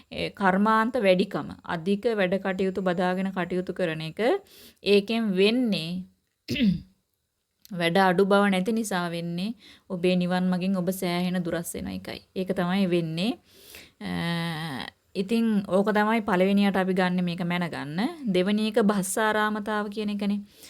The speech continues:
ඉතින් අර කම්මාරාමතාව වැඩ වැඩි වුණාම, කර්මාන්ත වැඩි වුණාම භස්සාරාමතාවය කොහොමත් වැඩි වෙනවා. කතාව වැඩි වෙනවා. පිරිස එක්ක, අ, කතා බහ කරන්න,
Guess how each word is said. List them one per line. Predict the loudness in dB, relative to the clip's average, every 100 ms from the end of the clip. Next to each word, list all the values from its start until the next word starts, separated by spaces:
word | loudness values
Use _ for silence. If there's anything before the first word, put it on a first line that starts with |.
| -20 _
ඉතින් | -4 -2 0
අර | 2 0
කම්මාරාමතාව | 2 2 4 4 4 4 2 0 -2 -2 0
වැඩ | 0 2 4
වැඩි | 4 4 2
වුණාම, | 2 0 -2 -4
කර්මාන්ත | -4 -2 0 0 0
වැඩි | 0 0 0
වුණාම | 0 -2 -2 0
භස්සාරාමතාවය | 0 0 -2 -2 -2 -2 -2 -4 -4
කොහොමත් | -4 -6 -6 -6
වැඩි | -4
වෙනවා. | -4 -4 -6
කතාව | -6 -4 -4 -2
වැඩි | -2 -2
වෙනවා. | -2 -6 -12 _ _ _ _ -20 -20 -20 _
පිරිස | 2 2 4
එක්ක, | 4 4 0 -2 0 0 -4 _ _ -8
අ, | -6 -4
කතා | -2 0 4 4
බහ | 4 0
කරන්න, | -2 0 2 2